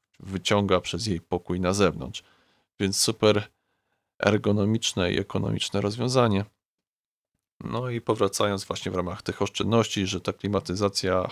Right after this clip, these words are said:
ogrzewa cały, cały budynek na zewnątrz, no to oni wyłączają te komputery na noc, żeby nie hałasowały, bo im krócej pracują, tym dłużej będą działały. No trochę prawdy w tym jest i to jest pewnie ta przyczyna, dla którego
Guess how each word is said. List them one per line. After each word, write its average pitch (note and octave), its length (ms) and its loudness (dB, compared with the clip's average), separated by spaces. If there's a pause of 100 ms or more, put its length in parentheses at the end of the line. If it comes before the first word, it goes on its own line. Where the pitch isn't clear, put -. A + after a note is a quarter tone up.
(100)
ogrzewa F#2+ 480 -2
cały, G2 400 -2 (680)
cały G#2+ 240 2
budynek G#2 440 0
na G2 120 0
zewnątrz, A#2 440 0 (520)
no B2+ 60 -2
to B2 180 4
oni A#2+ 240 4
wyłączają G#2 540 0
te F#2 140 -6
komputery F#2 560 -6
na G2+ 140 0
noc, F#2 160 0
żeby F#2 280 -8
nie G2 100 -6
hałasowały, A#2+ 880 6
bo G2 280 0
im G#2 420 -2
krócej A2 380 -2
pracują, A#2 640 2
tym G2 200 -4
dłużej G2+ 280 -8
będą F2+ 300 -6
działały. E3+ 400 0
No F3 120 -2
trochę C#3+ 260 -4
prawdy B2 340 0
w - 60 -12
tym B2+ 160 -4
jest D#3 240 4
i - 80 -6
to C#3 100 -2
jest - 100 -6
pewnie B2 220 -4 (120)
ta G#2 120 2
przyczyna, - 500 -4
dla F2 160 -2
którego F#2 480 -6